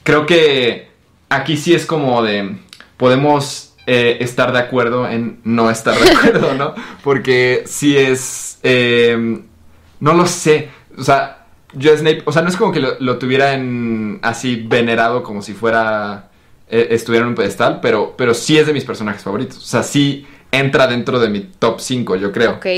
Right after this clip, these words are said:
Speaker 1: ¿Sabes qué? Ahí te va. Creo que está mal
Speaker 2: Ajá.
Speaker 1: el, el de, el catalogarlo como mala o buena persona. Si
Speaker 2: Ajá.
Speaker 1: nos dedicamos a catalogar, sí, sí es como de, "Ah, eres malo y eres bueno, eres malo y eres bueno". Incluso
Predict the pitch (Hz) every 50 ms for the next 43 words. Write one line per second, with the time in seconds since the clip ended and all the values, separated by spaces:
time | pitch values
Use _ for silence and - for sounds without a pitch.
0 | 226 226 - 196 220 240 240 - - - - 123 135 - - - - - 110 110
1 | 107 - - 113 107 95 87 - - - - _ - 151 156 165 160 - 208 196
2 | - 196 175 160 160 156 147 135 131 151 190 - - - - _ _ _ - 135
3 | - - 127 127 127 123 120 127 123 123 123 113 110 - 123 120 107 135 123 123
4 | - 135 131 127 127 127 123 123 117 113 - 147 127 - - 123 120 120 117 131
5 | 135 131 127 127 120 113 - - - - _ - - _ _ _ - 147 135 131
6 | 123 127 127 131 135 135 135 131 120 127 120 123 101 - 120 - - 202 175 123
7 | - - _ _ - - - - - 165 160 160 156 156 139 139 160 156 151 147
8 | 170 170 180 202 196 208 185 - 180 156 - 151 139 135 135 131 139 151 156 160
9 | 156 - - - 165 156 151 151 151 151 151 - - - 190 185 180 185 180 180
10 | 165 170 - 180 165 156 143 139 135 147 160 165 - - 147 151 156 151 143 147
11 | 139 139 147 151 143 135 123 117 117 113 123 117 110 101 104 113 120 120 131 127
12 | 127 123 117 104 104 101 123 120 101 - _ _ - - 147 147 131 139 - 151
13 | 151 151 - - 180 175 170 - -